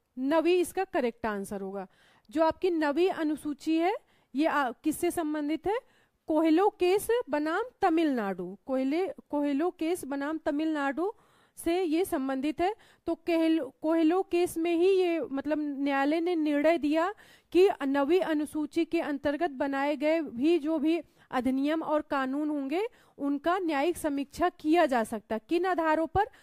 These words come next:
अगर वो स-, जो आपके, अ, तिहत्तरवां स-, अ, जो आपका केशवानंद भारती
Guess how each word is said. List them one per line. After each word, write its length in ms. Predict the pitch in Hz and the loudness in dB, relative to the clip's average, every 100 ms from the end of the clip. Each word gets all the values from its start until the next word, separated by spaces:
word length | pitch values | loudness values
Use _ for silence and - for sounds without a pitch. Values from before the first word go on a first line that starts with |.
| - - | -20 -6
अगर 340 | 269 254 330 392 | -4 2 2 2
वो 220 | 381 403 | 0 0
स-, 120 | - | -2
जो 460 | 302 240 294 320 311 | -4 -4 -2 -2 -2
आपके, 560 | - 254 269 - 349 359 _ _ - | -4 -4 -4 -2 -2 -4 _ _ -10
अ, 100 | 262 | -8
तिहत्तरवां 600 | 247 285 285 - 302 330 | -4 0 0 -2 0 0
स-, 100 | - | 0
अ, 240 | - 277 247 _ _ | -4 -6 -8 _ _
जो 160 | 240 277 | -6 -2
आपका 280 | 277 - 339 | -2 -2 -6
केशवानंद 640 | - 311 - 330 339 311 | 0 -2 0 -2 0 -2
भारती 480 | 269 254 - 330 | 0 -2 0 0